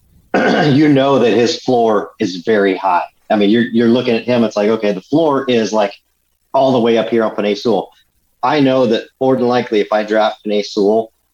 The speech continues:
I'm more than likely gonna have an all-pro on my team for, let's just say, five out of ten years. I mean, that's,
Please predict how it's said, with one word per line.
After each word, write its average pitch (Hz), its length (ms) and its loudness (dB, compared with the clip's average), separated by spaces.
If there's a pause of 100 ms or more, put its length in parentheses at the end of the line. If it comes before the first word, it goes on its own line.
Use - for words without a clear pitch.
(300)
I'm 127 240 2
more 120 200 2
than 107 160 2
likely 110 360 0
gonna 104 220 -4
have 101 180 -2
an 101 80 -2
all-pro 104 600 0
on 95 120 -2
my 92 220 -4
team 92 340 -12
for, 95 160 -2
let's 98 220 -2
just - 260 -4
say, 92 260 0
five 95 340 0
out 95 120 0
of 90 100 -4
ten 90 200 -6
years. 87 540 -8
I 104 80 -2
mean, 87 160 -2
that's, - 400 -6